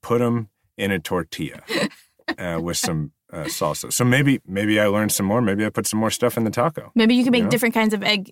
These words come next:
Speaker 2: dishes. I don't know.
Speaker 1: Yeah, different kinds of tacos.
Speaker 2: Frittatas.
Speaker 1: Whatever that is.
Speaker 2: I don't know what that
Speaker 1: Yeah,
Speaker 2: is.
Speaker 1: no, but it sounds delicious
Speaker 2: Mm-hmm.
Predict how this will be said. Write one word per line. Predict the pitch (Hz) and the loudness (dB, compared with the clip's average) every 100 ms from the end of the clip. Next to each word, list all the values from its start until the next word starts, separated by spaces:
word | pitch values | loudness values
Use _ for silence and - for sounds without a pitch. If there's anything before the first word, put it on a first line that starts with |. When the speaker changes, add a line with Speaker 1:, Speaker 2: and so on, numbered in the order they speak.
| - | -2
Speaker 2:
dishes. | 202 233 - 156 - - | 2 2 0 -4 -6 0
I | 196 | 2
don't | 190 | 4
know. | 208 208 | 4 4
Speaker 1:
Yeah, | 143 160 - | 2 0 -4
different | - 165 82 | -10 -6 -4
kinds | - 175 | -2 2
of | 214 | 2
tacos. | - 196 202 - | 4 4 2 0
Speaker 2:
Frittatas. | 196 185 - - - | 0 -2 -6 -10 -6
Speaker 1:
Whatever | 90 101 95 | -4 0 0
that | 107 139 | 0 0
is. | - | 0
Speaker 2:
I | 196 | 2
don't | 202 | 2
know | 185 | 0
what | 175 | -2
that | - - | -4 -6
Speaker 1:
Yeah, | |
Speaker 2:
is. | - | -6
Speaker 1:
no, | 80 82 - | -8 -8 -8
but | 87 82 | -6 -6
it | 80 | -4
sounds | - 90 78 | -4 -4 -6
delicious | 65 73 - - | -8 -10 -12 -4
Speaker 2:
Mm-hmm. | 202 196 | -2 -2